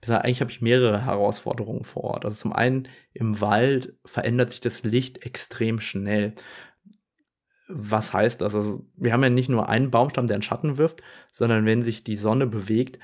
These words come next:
dann wirft ja jeder Baum einen Schatten im Wald. Und dementsprechend kann es sein, dass dieses Spotlight, das viele meiner Bilder eben auszeichnet, dass da ein bisschen Licht auf die Pflanze auch drauf fällt,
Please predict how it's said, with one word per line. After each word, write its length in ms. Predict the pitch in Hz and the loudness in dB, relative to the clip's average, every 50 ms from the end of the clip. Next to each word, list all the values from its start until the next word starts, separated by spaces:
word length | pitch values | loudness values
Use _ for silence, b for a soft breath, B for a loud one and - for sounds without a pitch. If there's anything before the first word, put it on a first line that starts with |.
| B B B B B | B B B B B
dann 200 | - 104 107 110 | 0 2 2 4
wirft 240 | 113 123 123 123 - | 2 2 0 2 4
ja 120 | 127 120 117 - - | 4 4 4 0 -6
jeder 500 | - - - - 117 135 143 143 117 107 | -14 -14 -4 0 2 4 4 4 4 4
Baum 360 | - - 101 104 104 104 - | 2 2 2 2 2 0 0
einen 240 | - 101 98 101 101 | 0 0 -2 -2 -4
Schatten 340 | - - 101 95 - 113 | -2 -2 -4 -2 -2 -4
im 160 | 71 - 101 101 | -4 -4 -4 -2
Wald. 300 | 101 98 98 - - B B B B B B B B _ _ _ _ _ | -2 -2 -2 -4 -6 B B B B B B B B _ _ _ _ _
Und 400 | _ 113 117 117 117 117 107 - | _ 0 2 2 2 0 2 2
dementsprechend 640 | 123 120 113 113 107 - - 117 117 139 - 135 123 | 2 2 2 -2 -4 -2 2 2 2 2 2 -2 -2
kann 120 | 127 107 104 | -2 -2 -2
es 120 | - - | -2 0
sein, 240 | 104 104 107 123 123 | 0 2 2 2 2
dass 240 | 113 107 110 165 - _ _ _ _ - _ _ _ _ _ - | 0 -2 -6 -12 -20 _ _ _ _ -20 _ _ _ _ _ -2
dieses 300 | 123 113 104 101 - - | 0 0 0 -2 -4 -6
Spotlight, 640 | - - - 110 127 127 - - 143 139 143 135 - | -8 -2 0 0 0 0 0 0 2 2 2 2 0
das 160 | 113 - - | -4 -4 -6
viele 300 | - - - 151 139 127 | -10 -8 -4 -4 -2 0
meiner 240 | 120 113 110 107 104 | 0 2 2 0 2
Bilder 320 | - 127 127 127 113 - | 2 2 4 4 2 0
eben 200 | 117 107 104 - | -2 -4 -4 -2
auszeichnet, 520 | - 113 156 160 - - 98 104 - - | 0 0 0 0 -2 -2 -2 -2 -2 -4
dass 140 | 110 104 - | -6 -4 -2
da 160 | - 107 104 B B B B B B B - | -2 -2 -4 B B B B B B B -6
ein 80 | 113 | -2
bisschen 340 | 107 147 147 - - 127 117 | 0 0 0 2 2 2 2
Licht 440 | 107 113 131 127 - - - - - | 4 2 2 0 -2 -6 -6 -4 -2
auf 160 | 117 - - | -4 -4 -4
die 120 | - 117 | -8 -8
Pflanze 440 | 110 - - 110 113 135 151 - - | -6 0 2 2 2 2 0 -2 -2
auch 100 | 101 - | -4 -4
drauf 320 | - - - 101 127 147 - | -6 -2 0 0 0 0 -2
fällt, 380 | - - - 101 127 127 127 | -4 -2 0 0 0 0 -2